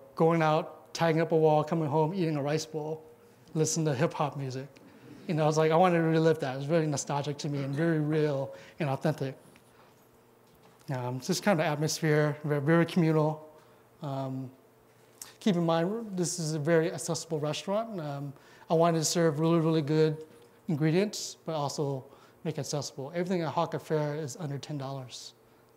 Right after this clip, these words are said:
Um, there are some challenges to doing that, you know. Um, ingredients aren't cheap. It's how to balance a sustainable business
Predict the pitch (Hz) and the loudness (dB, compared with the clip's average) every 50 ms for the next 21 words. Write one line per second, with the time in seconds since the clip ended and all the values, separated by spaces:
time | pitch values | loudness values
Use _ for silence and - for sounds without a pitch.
0 | _ _ _ _ _ _ _ - - 135 127 120 117 117 120 117 113 113 - - | _ _ _ _ _ _ _ -14 -10 -8 -8 -8 -8 -8 -10 -12 -14 -16 -20 -20
1 | - - - - - _ _ - 175 175 180 170 - 175 - - 170 156 160 156 | -20 -20 -20 -20 -20 _ _ 2 4 6 6 4 4 2 2 2 2 2 2 2
2 | 175 170 143 156 139 147 156 160 165 165 190 220 240 - - - - 180 143 139 | 0 0 0 -2 -2 -2 -2 0 0 -2 -2 -4 -6 -10 -16 -14 -10 -8 -6 -4
3 | 139 143 175 202 214 226 233 214 170 143 139 135 135 131 131 131 127 - - - | -4 -6 -6 -10 -12 -16 -14 -10 -8 -6 -6 -6 -6 -6 -8 -8 -10 -14 -20 -20
4 | - - - - - - _ _ 170 143 139 147 147 151 147 - 143 139 127 - | -20 -20 -20 -20 -20 -20 _ _ -6 -4 -2 -2 -2 -2 -2 -4 -6 -8 -6 -6
5 | - 151 156 175 - - - - - - - 131 139 139 139 127 127 - - _ | -4 -4 -4 -4 -6 -12 -18 -18 -16 -12 -8 -6 -6 -6 -6 -8 -12 -14 -20 _
6 | _ _ - 170 151 151 156 156 156 - 165 143 - 139 - - 175 160 151 143 | _ _ 0 2 2 2 2 0 0 -2 -4 -4 -4 -6 -4 -2 -2 -2 0 0
7 | 147 135 127 165 160 160 180 214 240 - - - | -2 -2 -2 -2 -2 -2 -2 -4 -4 -6 -8 -10